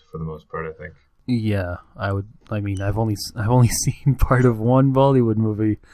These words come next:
Speaker 2: but, uh, I, I totally agree.
Speaker 1: It, like, like in terms of, like, you know, the wearing, wearing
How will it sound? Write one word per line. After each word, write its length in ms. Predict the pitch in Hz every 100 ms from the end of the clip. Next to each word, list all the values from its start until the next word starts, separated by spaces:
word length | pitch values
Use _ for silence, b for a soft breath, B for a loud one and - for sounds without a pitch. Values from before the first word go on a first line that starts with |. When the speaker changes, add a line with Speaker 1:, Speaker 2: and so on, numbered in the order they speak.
| B B B B -
Speaker 2:
but, 280 | 110 - 107
uh, 180 | 101 - - _ -
I, 240 | 110 107 -
I 80 | 104
totally 360 | - 98 92 90
agree. 300 | 95 90 87 _ _ _
Speaker 1:
It, 160 | 147 135
like, 240 | 123 -
like 180 | 120 113
in 100 | 113
terms 320 | - 127 113
of, 120 | 110 101
like, 200 | 101 87
you 100 | 98
know, 140 | 95
the 80 | 92
wearing, 300 | 92 95 92 95
wearing 520 | 101 104 95 90 90